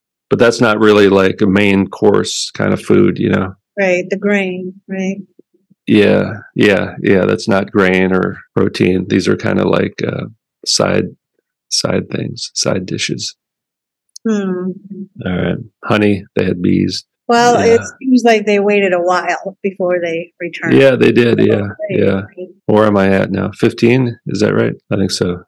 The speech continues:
Speaker 1: The men took the gift, and they took double the money with them along with Benjamin. Then they went on their way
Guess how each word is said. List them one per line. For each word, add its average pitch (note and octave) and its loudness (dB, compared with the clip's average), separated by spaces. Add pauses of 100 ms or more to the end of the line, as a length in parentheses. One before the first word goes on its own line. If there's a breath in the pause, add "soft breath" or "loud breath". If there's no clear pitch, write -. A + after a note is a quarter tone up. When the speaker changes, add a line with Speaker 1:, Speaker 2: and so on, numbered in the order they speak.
(100)
Speaker 1:
The F#2+ 2
men A2 4
took A2 -2
the A2+ 0
gift, G#2 4 (180)
and G2+ 2
they G2 2
took G#2 -2
double G#2 4
the G2 -2
money F#2+ 2
with F#2+ -2
them F#2+ 2
along F#2+ 0
with F#2 -6
Benjamin. G2 0 (180)
Then G2 2
they G2 4
went F#2+ 2
on G2 0
their G2 2
way F#2+ 2